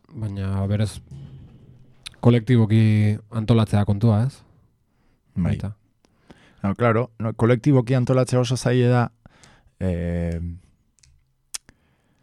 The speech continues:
Speaker 2: eh, politikoki zuzena dan iritzie, eh, hain ezberdin edanen, ez? Normalen jendek pentsatzen duna, zuk, eh,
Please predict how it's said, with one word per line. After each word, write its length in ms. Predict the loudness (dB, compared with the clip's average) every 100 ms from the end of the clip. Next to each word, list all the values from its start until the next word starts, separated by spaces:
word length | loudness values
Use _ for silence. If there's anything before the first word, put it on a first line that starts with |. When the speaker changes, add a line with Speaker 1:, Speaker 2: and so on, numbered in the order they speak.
| _ _ _ _ _
Speaker 2:
eh, 420 | -4 -2 -4 -6 -4
politikoki 760 | -2 -2 -2 -2 -2 2 0 0
zuzena 480 | -2 0 2 2 2
dan 300 | 2 0 -2 -4
iritzie, 640 | -2 -2 -2 0 2 0 -6 _ _ _ _ _ _ _ _ _ _ _ _ _ _
eh, 540 | -6 -6 -4 -6 -8 -10
hain 200 | -4 -2
ezberdin 400 | -2 -2 -2 -2
edanen, 380 | 0 -2 -2 -2
ez? 240 | -2 -6 -12
Normalen 680 | -4 -2 0 0 0 0 -2 -4 -6
jendek 240 | -4 -2 -2
pentsatzen 400 | -2 -4 -4 -4
duna, 260 | -2 -4 -6
zuk, 260 | -8 -10 -18 _
eh, 480 | -6 -4 -2 -4